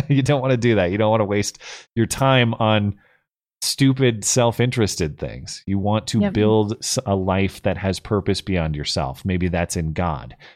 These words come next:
Speaker 1: Maybe that's in family. Maybe that's in both. Can't pretend that I have all the answers for everybody, but you, you have to find that. And, uh, I think that we would both agree in saying that, uh,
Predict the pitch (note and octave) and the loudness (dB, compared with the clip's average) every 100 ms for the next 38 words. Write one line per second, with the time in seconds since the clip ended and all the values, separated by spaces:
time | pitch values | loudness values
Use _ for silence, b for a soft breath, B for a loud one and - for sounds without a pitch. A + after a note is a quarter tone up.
0 | - F#2 E2+ D#2+ D2+ D#2+ D#2 - F2+ D2 | -4 0 0 -2 -4 -8 -6 -4 -4 -4
1 | B1+ D2+ b b F#2 E2+ E2+ D#2+ - D#2 | -8 -16 b b -4 -2 -2 -2 -4 -6
2 | D2+ G#2 E2 B1 - _ _ _ _ - | -4 -4 -4 -6 -16 _ _ _ _ -4
3 | G2 F2+ D#2+ F#2 F2 D#2+ D#2+ E2 D#2+ D#2 | -4 -2 -2 0 0 -2 -4 -4 -4 -4
4 | D#2 D#2 D#2 - E2 D2 C#2+ C2 C2 D2+ | -4 -4 -8 -8 -6 -6 -8 -10 -12 -10
5 | D#2 D#2+ - F#2+ F2 - G2 F2+ - F2+ | -10 -10 -8 -6 -6 -4 -2 -2 -6 -10
6 | - E2+ E2 C2 C2+ - _ _ _ _ | -6 -4 -4 -6 -12 -18 _ _ _ _
7 | - A2+ A2+ A2 A2 G#2+ G#2+ A#2 D3 C3+ | -2 2 2 2 4 2 2 2 0 0
8 | B2 B2+ B2 G2+ D3+ G#3 B2 F2 D2+ G2+ | 2 2 2 0 -2 -2 -2 -4 -4 -2
9 | B2 G2+ - A2 G#2+ A2 G#2 G2+ _ _ | 0 -2 0 2 2 2 2 0 _ _
10 | _ _ _ _ _ _ _ - - G2 | _ _ _ _ _ _ _ -14 -4 -2
11 | F#2 F2+ | 0 0